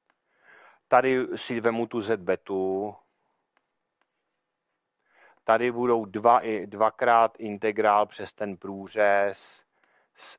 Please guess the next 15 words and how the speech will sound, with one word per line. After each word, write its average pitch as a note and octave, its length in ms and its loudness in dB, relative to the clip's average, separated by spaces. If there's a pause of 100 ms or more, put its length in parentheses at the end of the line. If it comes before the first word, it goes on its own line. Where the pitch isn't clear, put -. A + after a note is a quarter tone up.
(120)
E G2+ 280 0 (100)
kolmé G2 880 -2 (240)
beta F#2+ 840 -2 (1120)
krát F2 600 -2
E F2+ 320 -2
kolmé F#2 440 -6
beta, G2 560 0
jo, F2+ 240 -2
to F2+ 100 -8
je - 20 -4
jako E2+ 200 -6
norma F2+ 420 -2
toho, F2 460 -6 (520)
té D#2+ 160 -6
bet-, E2+ 220 -6